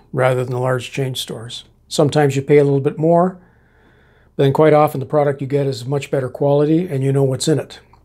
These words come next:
If you happen to read what's in a store-bought scone, it would scare you half to death. This one I know for a fact is just, uh, flour, eggs, baking powder,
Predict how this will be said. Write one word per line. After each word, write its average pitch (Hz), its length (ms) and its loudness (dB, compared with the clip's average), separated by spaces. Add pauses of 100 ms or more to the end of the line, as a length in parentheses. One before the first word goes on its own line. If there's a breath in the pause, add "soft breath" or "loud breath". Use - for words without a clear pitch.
(1120)
If - 60 -12
you 139 80 2
happen 143 280 4
to 123 80 -4
read 143 300 2
what's - 460 -4 (540)
in 156 180 0
a 127 240 -4
store-bought 147 640 2
scone, 156 380 0
it 139 40 -4
would 135 100 -8
scare 151 300 0
you 143 60 0
half 143 260 -4
to 160 80 -2
death. 170 340 0 (1600 loud breath)
This 156 220 2
one 135 120 2
I 127 80 2
know 135 120 0
for 120 140 -4
a 120 40 -4
fact 143 340 0
is 117 120 -6
just, 131 320 -8
uh, 120 160 -6 (880)
flour, 143 500 4
eggs, 139 440 -2 (140)
baking 139 480 -2 (300)
powder, 135 420 4